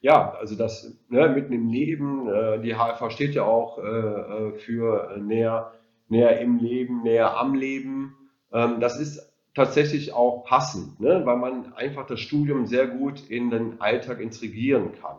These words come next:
Also aufgrund dieses Konzeptes ist man, passt sich das Studium eher dem Alltag an, dem eigenen Leben als andersrum, ne? Also natürlich muss man immer auch sich die Zeitfenster schaffen, indem man halt lernt, aber dadurch, dass man halt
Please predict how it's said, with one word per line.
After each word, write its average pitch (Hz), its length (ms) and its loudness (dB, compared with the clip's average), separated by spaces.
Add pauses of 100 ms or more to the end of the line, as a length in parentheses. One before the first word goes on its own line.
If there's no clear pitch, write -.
(160)
Also 98 220 0
aufgrund 135 460 2
dieses 117 260 -4
Konzeptes - 640 -4
ist - 200 -16
man, 101 340 -4
passt 131 200 -2
sich 143 120 -2
das 143 80 0
Studium 143 360 0
eher 131 280 2
dem 123 220 0
Alltag 151 400 -2
an, 98 160 -10
dem 104 180 -6
eigenen 120 300 2
Leben 139 340 2
als 113 360 -6
andersrum, 123 680 -4
ne? 139 180 2
Also 120 200 -2
natürlich 147 320 -2
muss 127 180 -4
man 120 180 0
immer 127 200 2
auch 113 180 -2
sich 123 100 -12
die 113 140 -14
Zeitfenster 120 560 0
schaffen, 147 380 -4
indem 110 300 -2
man 101 180 -4
halt 92 180 -8
lernt, 127 460 0
aber 131 180 0
dadurch, 131 280 -2
dass 143 180 -10
man 127 140 -8
halt 127 220 -6